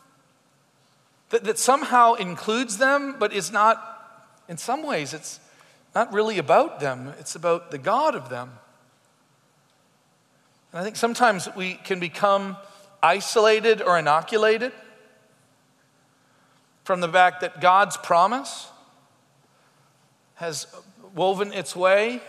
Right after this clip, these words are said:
<laughs> from the garden and from the brokenness of our first parents, Adam and Eve, and it has gone through history, and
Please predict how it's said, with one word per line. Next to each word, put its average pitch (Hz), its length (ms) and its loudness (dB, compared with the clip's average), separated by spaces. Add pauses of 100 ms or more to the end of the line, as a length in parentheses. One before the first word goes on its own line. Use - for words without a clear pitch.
<laughs> 165 100 -10 (1500)
from 196 280 2
the 165 60 -4
garden 185 580 2 (800)
and 151 100 -16
from 190 160 -2
the 165 60 -4
brokenness 214 880 0 (1900)
of 139 80 -6
our 175 120 6
first 214 460 0
parents, 202 420 0
Adam 185 320 0
and 165 140 -6
Eve, 202 360 -8
and 175 140 -12
it 156 120 -10
has 156 180 -6
gone 165 360 2
through 196 200 -6
history, 233 640 -8
and 139 180 -10